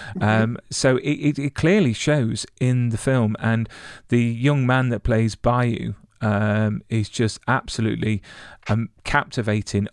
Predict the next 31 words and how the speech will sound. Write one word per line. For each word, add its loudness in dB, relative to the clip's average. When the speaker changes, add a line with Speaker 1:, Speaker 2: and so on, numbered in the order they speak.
Speaker 2:
on 2
sc- -8
Speaker 1:
Right. -4
Speaker 2:
well, 4
well, 4
to -6
be 0
honest, 0
they 2
all 2
are. -4
They -2
really 2
are. 2
And 2
the 2
Speaker 1:
Mm-hmm. 0
Speaker 2:
soundtrack -4
is 0
just -2
stunning 0
throughout 0
the -2
ho-, 0
the, 2
the 0
whole 2
film. 0
Do 0
you 4
know 4